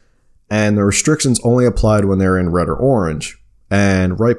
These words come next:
in the middle of this litigation, the governor all of a sudden switched it back to yellow. And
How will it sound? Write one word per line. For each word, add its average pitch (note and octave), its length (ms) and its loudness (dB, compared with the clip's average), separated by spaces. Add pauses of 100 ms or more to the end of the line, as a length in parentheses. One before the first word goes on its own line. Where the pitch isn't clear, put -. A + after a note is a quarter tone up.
(120)
in A2 140 0
the G2+ 80 0
middle G#2+ 400 2
of F#2 160 -2
this - 340 -2
litigation, A2 760 0
the F#2 80 0
governor F#2+ 360 0
all F2 120 0
of E2+ 80 -4
a - 20 -4
sudden F2+ 220 0
switched - 400 -4
it - 80 -8
back E2+ 220 0
to E2 120 -6
yellow. F#2 560 0 (1300)
And F#3 260 0